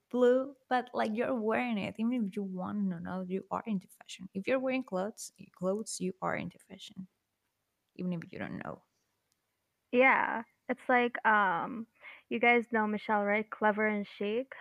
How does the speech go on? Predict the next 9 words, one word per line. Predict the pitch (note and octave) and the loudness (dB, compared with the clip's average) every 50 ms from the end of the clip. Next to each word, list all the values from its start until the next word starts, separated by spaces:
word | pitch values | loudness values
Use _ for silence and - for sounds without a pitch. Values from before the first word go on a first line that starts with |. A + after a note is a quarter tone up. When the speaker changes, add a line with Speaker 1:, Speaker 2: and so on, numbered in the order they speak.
| - - - | -10 -4 -2
Speaker 2:
uh, | G3+ G3 G3 F#3+ F#3+ F#3+ G#3 G#3 - G#3 - - - - | 0 0 0 0 0 0 -2 -4 -4 -8 -10 -14 -10 -4
her | - G#3+ | 0 2
YouTube | G#3+ G#3+ G#3+ G#3 - A3 G#3 G#3 | 2 2 0 0 -4 -6 -8 -8
channel. | - - G#3 G3+ G3 - - A#3+ - - - - - - | -6 -4 -4 -2 -2 -4 -6 -8 -8 -10 -16 -18 -20 -20
She, | _ - B3+ C4 | _ 2 4 4
in | B3+ A#3+ - - A3 A#3 A3+ A3+ G#3+ G3 | 4 4 4 2 2 2 2 0 0 2
one | A3+ B3 B3+ B3+ | 4 6 6 6
of | C4 B3 | 4 2
her | B3 A3+ A#3+ A3+ A3 | 2 0 0 0 0